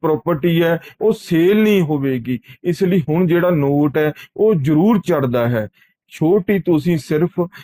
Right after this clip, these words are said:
ਇੱਕ ਵਾਰ ਹੀ ਦੇ ਸਕਦੇ ਹੋ। ਹੁਣ ਮੰਨ ਲਓ ਅਗਰ ਉਹ ਮੁਲਜ਼ਮ ਹੈ ਜਿਹੜਾ, ਉਹ ਭੱਜ ਜਾਂਦਾ ਹੈ, ਤਾਂ ਤੁਸੀਂ ਜਿਹੜੀ ਪ੍ਰਾਪਰਟੀ ਹੈ, ਉਸ ਦੇ ਉੱਪਰ ਕੀ ਆਂਚ ਆਵੇਗੀ? ਦੋਸਤੋ, ਜਿੰਨੀ ਤੁਸੀਂ ਮੁਚਲਕੇ ਦੇ ਵਿੱਚ ਦੱਸੀ ਰਕਮ ਭਰੀ ਹੁੰਦੀ ਹੈ,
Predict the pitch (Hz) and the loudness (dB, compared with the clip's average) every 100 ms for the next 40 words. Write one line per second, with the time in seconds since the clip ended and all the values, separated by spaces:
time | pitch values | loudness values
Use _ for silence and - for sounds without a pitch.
0 | _ - 208 - 190 170 165 156 151 160 | _ -4 -4 -2 0 2 0 0 0 0
1 | 143 139 127 143 143 147 139 156 160 - | 0 0 0 -2 0 0 0 0 -2 0
2 | 175 226 208 185 175 175 170 - - 180 | 0 2 2 2 2 2 0 -2 -2 0
3 | 196 196 196 165 151 151 196 185 160 147 | 2 2 2 0 0 2 2 2 0 0
4 | 147 151 - - - 202 214 220 151 160 | 0 -2 -6 -12 -2 -2 0 -2 0 0
5 | 156 156 151 156 160 165 - - - 180 | 0 0 0 0 0 -2 -8 -20 -4 -2
6 | 175 180 160 190 190 180 202 - 151 143 | -2 0 0 0 2 2 0 -2 -2 -2
7 | - 208 - 180 147 143 143 - _ _ | 0 0 2 2 2 0 -2 -10 _ _
8 | - 202 170 160 196 - 180 175 - 190 | -2 0 2 2 0 0 -4 -4 -2 2
9 | 208 208 175 156 147 139 139 135 151 - | 2 2 0 0 -2 0 0 -2 -6 -6
10 | - - 147 151 - 165 170 180 131 156 | -20 -4 -2 -2 -2 -2 -2 -4 -2 0
11 | 156 180 175 160 135 170 151 139 165 139 | 2 2 0 -2 0 0 0 -2 -4 -2
12 | 165 160 147 151 160 139 - 165 143 135 | -2 0 -2 -2 -2 -4 -2 0 0 0
13 | 156 156 190 139 143 143 139 147 139 | -4 -2 0 2 0 0 0 0 0